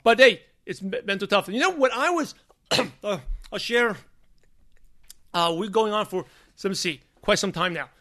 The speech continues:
So I'm gonna wrap it, uh, wrap it up. I was gonna talk about was one guy that totally turned around, how you don't recruit, how leaders, what leaders do, and what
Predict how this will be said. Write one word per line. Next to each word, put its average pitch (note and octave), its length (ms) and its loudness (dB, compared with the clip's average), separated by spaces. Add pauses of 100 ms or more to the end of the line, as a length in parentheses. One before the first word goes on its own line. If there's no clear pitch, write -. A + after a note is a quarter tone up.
So G#3+ 200 -4
I'm G#3+ 140 -4
gonna C#4 220 -4 (280)
wrap G#3 360 -4
it, G3 80 -12
uh, - 240 -14
wrap F#3+ 280 -2
it F#3 60 -12
up. F3+ 100 0
I G3+ 60 4
was A#3+ 100 2
gonna A#3 140 0
talk F#3 340 -8
about F#3 220 -4
was F3 160 -6
one G3 240 -4
guy F3+ 280 -4 (160)
that F#3 120 -14
totally A#3 260 -4
turned F#3 240 -8
around, F3 140 -4
how G#3 220 -2
you G3 100 -4
don't G#3 360 -4
recruit, F3+ 460 -10 (300)
how F#3+ 160 -4
leaders, F#3+ 560 -4 (200)
what F#3+ 140 -8
leaders G3 400 -6
do, C#3+ 320 -4
and D3 160 -12
what E3+ 160 -4